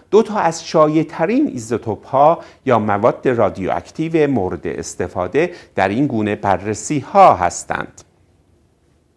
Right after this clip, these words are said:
همانند سایر روش‌های اسکن هسته‌ای، تالیوم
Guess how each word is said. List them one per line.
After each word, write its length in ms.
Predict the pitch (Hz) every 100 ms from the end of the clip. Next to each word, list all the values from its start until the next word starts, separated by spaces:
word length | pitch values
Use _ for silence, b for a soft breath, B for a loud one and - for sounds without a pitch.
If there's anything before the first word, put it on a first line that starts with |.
| _ _ _ _ _ _ _ _ _ b b b
همانند 580 | - 165 165 156 143 131 131 127 123 120 B B
سایر 760 | - 165 151 156 175 151 139
روش‌های 1040 | 120 113 107 - - 185 190 175 147 135 113
اسکن 360 | 113 - 101
هسته‌ای، 680 | 98 90 92 - 135 170 220 B B _
تالیوم 640 | - 147 147 156 196 247